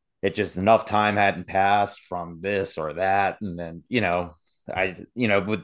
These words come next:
you know, it's not like anybody has any crazy records or anything, but we knew. So when City of Caterpillar went a few months before us, one of their,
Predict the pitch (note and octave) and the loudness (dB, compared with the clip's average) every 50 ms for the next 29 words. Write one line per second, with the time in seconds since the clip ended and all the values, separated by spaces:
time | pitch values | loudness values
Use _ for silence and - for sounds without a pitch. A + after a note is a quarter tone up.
0 | - _ - C#3 B2+ A2 G#2 - - - - - - - _ - - - C#3 C#3+ | -6 _ -4 0 0 2 0 0 -4 -8 -14 -18 -18 -20 _ -8 -2 0 0 2
1 | C#3 C#3 C3 - C#3+ C3 B2 A#2 B2 A#2+ A#2+ B2 A#2 A2 B2 A#2 G2+ F2 - A#2+ | 4 4 4 4 2 2 2 2 2 4 4 2 2 2 0 -2 -4 -4 -2 -2
2 | A#2 A#2+ A2 G2+ G#2+ G2 G2 A2 B2+ - C3+ A#2 F2+ F#2+ F2+ F2+ F#2 F#2+ F2+ F#2+ | -2 -2 -2 -4 -4 -2 -2 -2 -2 -2 -4 -6 -6 -6 -8 -8 -10 -10 -8 -6
3 | G2 F#2+ F#2 F2+ F#2+ F#2 F#2+ G#2+ A2 A2 G#2+ G#2 G#2 G2+ G2 F#2+ - _ _ _ | -6 -4 -4 -4 -4 -2 -2 -2 -2 0 -2 -2 -2 -4 -6 -8 -10 _ _ _
4 | _ _ _ _ _ _ _ _ - - - G#2 G2+ G#2 F#2+ F2 - - A#2 A2+ | _ _ _ _ _ _ _ _ -10 -4 -2 0 0 0 -2 -4 -2 0 2 2
5 | G#2+ G2 - - G2+ G#2 A2+ A2+ G#2 - G2+ F#2+ F#2+ F#2 F#2 F#2 F#2+ F#2 F#2 - | 0 0 -2 0 0 2 2 2 0 -2 -2 -2 0 -2 -2 -4 -6 -8 -8 -10
6 | - - - - - - G#2+ G2 F#2 F#2 G2 E2+ - - F2 - - - G#2+ G#2 | -14 -18 -20 -10 -4 -2 -2 0 0 0 -2 -2 -4 -8 -8 -4 0 4 6 6
7 | G#2+ G2 F#2+ F2+ F2+ F2+ F#2 - - - - - _ _ _ _ _ _ _ _ | 8 6 6 4 4 2 0 -2 -4 -10 -10 -12 _ _ _ _ _ _ _ _
8 | _ _ _ _ _ - F2+ F2+ F2+ F#2+ G2+ G#2 G#2 G2 F#2+ F2 D#2+ E2 F#2+ F#2 | _ _ _ _ _ -14 -10 -6 -4 -4 -2 -2 -2 -4 -4 -6 -6 -4 -2 -2
9 | F#2 F2+ F#2 F2+ F2+ F2 F2 F2 - | 0 0 2 2 2 0 0 -2 -4